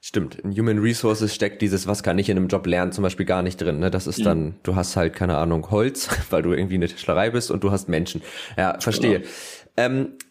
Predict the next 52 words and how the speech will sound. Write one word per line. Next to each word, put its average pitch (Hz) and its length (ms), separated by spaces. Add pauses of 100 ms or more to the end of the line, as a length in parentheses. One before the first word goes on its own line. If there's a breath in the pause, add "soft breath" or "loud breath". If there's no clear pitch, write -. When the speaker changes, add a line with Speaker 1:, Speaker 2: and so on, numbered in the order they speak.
(100)
Speaker 1:
aber 135 180
wenn 151 140
wir 175 80
jetzt 170 140
sagen, 170 260
also 151 100
es 147 120
gibt 190 180
den 185 100
perfekten 175 460
Job - 300
nicht. - 300 (340)
Oder 131 160
nee, 139 80
ich, 98 180
no, 131 220
ich 139 100
würd - 80
noch 156 60
mal 143 60
eine 131 100
andere 139 180
Frage 139 220
gerne 127 180
vorwegschicken. 104 460
Wenn 120 60
du 117 60
sagst, 120 240
H 110 340
R 135 60
sollten 110 280
wir 117 80
nicht 104 180
mehr 98 140
sagen. 73 380 (680 loud breath)
Es 120 180
ist 156 140
aber 123 140
ja 110 100
schon 165 240
so, 160 160
dass 139 160
jetzt 120 160
heutzutage 123 500
in 104 80
vielen 131 240
Firmen 120 320
immer 117 160
noch 101 320 (400)
H 110 300
R 104 400 (920)
gemacht 110 480